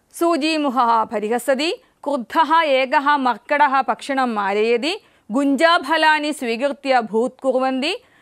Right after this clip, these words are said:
വൃദ്ധവാനരസ്യ വാക്യം തിരസ്കൃത്യ പുനഃ പുനഃ പരിഹസതി, ഏകസ്മിൻ വനെ വാനരസമൂഹഃ അവസത്, മൂർഖേഭ്യഃ ഉപദേശഃ നാശായ ഭവതി, ശൈത്യം അസഹമാനാഃ വാനരാഃ കമ്പന്തേ,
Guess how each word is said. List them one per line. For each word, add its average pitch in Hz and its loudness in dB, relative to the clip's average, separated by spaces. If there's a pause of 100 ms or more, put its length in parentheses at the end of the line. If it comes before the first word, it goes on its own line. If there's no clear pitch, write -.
(120)
വൃദ്ധവാനരസ്യ 311 2 (140)
വാക്യം 254 0 (120)
തിരസ്കൃത്യ 247 -2 (280)
പുനഃ 285 0 (180)
പുനഃ 247 -2 (180)
പരിഹസതി, 247 -2 (460)
ഏകസ്മിൻ 359 -2 (100)
വനെ 277 0 (160)
വാനരസമൂഹഃ 285 0 (320)
അവസത്, 208 -4 (340)
മൂർഖേഭ്യഃ 294 -2 (200)
ഉപദേശഃ 233 -2 (240)
നാശായ 247 -2 (140)
ഭവതി, 262 0 (440)
ശൈത്യം 254 -2 (160)
അസഹമാനാഃ 262 0 (220)
വാനരാഃ 240 0 (220)
കമ്പന്തേ, 226 -2